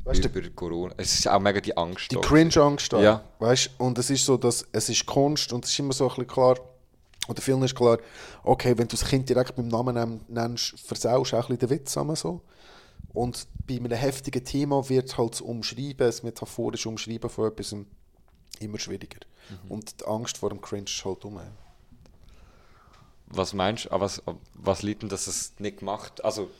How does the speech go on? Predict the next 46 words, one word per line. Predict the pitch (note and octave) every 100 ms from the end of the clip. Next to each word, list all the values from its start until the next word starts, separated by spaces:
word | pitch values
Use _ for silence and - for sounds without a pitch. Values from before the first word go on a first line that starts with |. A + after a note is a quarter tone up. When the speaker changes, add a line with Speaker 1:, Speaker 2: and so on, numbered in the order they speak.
| -
Speaker 2:
ist | A2 G#2 -
die | A2
Angst | G2+ G2+ -
zu | -
gross | - A#2 C3 C#3 D3 - -
oder, | G2+ G2+ - - - -
oder | G2 G2
ist | F#2+ -
der | F#2
Stolz | - - A2 B2 B2+ -
zu | - -
gross | A#2+ B2 B2 -
oder, | G#2 G#2 F#2+ - - -
oder | G2+ G2 F2+ - - - - - - - - -
Speaker 1:
Ich | -
muss | C#3
übrigens | D3 A#2+
Speaker 2:
der | A#2 A2+
Speaker 1:
meine | A#2+
Speaker 2:
Wille? | C#3
Speaker 1:
Aussage | A#2+ C3+ C3
von | -
vorher | - A#2+
noch | A#2
mal | A2+ -
kurz | A#2 -
revidieren. | G#2 G#2 - E2+ F2 -
Es | G2+ -
gibt | C3 A#2+
ja |
schon | - C3
Stimmen | - B2 A#2+
von | - A#2+
der | A2
Jugend, | A2 A2+
wenn | G2+
man | G#2
jetzt | G2 -
den | G#2+
Kobe | - A2+ A#2 A#2+ A2
und | G2 G2
Rapid | F#2+ - - A2+
und | G2+ F#2
Alawi | F#2 F#2+ G2+ G2
nehmen. | E2 D#2 - -
Speaker 2:
Ja. | F#2+ G2+